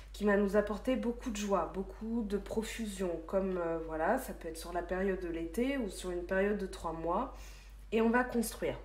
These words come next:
d'accord ? On a les outils. Donc, on a ici vraiment une idée de construction avec quelqu'un.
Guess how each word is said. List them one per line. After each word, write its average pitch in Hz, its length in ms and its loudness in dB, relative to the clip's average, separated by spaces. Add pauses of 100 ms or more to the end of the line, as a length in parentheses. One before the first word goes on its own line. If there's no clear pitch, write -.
(140)
d'accord ? 175 320 0
On 208 100 2
a 180 80 2
les 175 260 2
outils. 254 440 -2 (400)
Donc, 185 180 -4
on 202 80 4
a 202 80 6
ici 214 320 2
vraiment 233 420 4
une 220 200 4
idée 208 200 2
de 202 120 0
construction 240 760 0
avec 202 240 0
quelqu'un. 190 400 -4